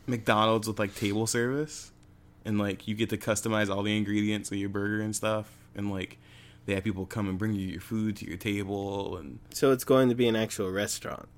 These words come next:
Speaker 1: Yeah, no, but it's been around already. It's been around since, uh, December twenty fifteen, but people just started figuring out about it in America. Like, there wasn't a lot of publicity around it whenever they first released it, but then
Speaker 2: But, like, but hold on.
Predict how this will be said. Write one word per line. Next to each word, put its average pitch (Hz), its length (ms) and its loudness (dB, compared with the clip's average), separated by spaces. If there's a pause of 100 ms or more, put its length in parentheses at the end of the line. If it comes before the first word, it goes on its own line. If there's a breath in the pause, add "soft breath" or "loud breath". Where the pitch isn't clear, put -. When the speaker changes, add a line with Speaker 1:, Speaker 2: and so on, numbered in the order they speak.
Speaker 1:
Yeah, 196 300 10
no, 175 160 8
but 127 100 6
it's 131 100 -2
been 160 140 4
around 139 320 6
already. 101 280 2
It's 104 100 -4
been 143 100 -2
around 143 240 2
since, - 180 -8 (180)
uh, 104 220 0
December 98 400 -2
twenty 120 220 -4
fifteen, 107 400 -6 (180)
but - 320 -4
people 113 260 -2
just 110 240 -2
started 104 300 0
figuring 104 320 -2
out 110 140 0
about 101 220 -4
it 95 100 -8
in 95 80 -10
America. 95 460 -8 (480)
Like, 101 300 -4 (540 soft breath)
there 120 180 6
wasn't 120 280 6
a - 20 4
lot 110 140 8
of 104 80 -2
publicity 110 560 2
around 127 260 6
it 156 220 4
whenever 104 320 0
they 101 100 0
first 101 260 -2
released 101 360 0
it, 151 200 4 (1200)
but - 220 -4
then 117 300 8
Speaker 2:
But, 110 220 10
like, 165 480 4
but 202 180 6
hold 208 240 4
on. 92 240 -2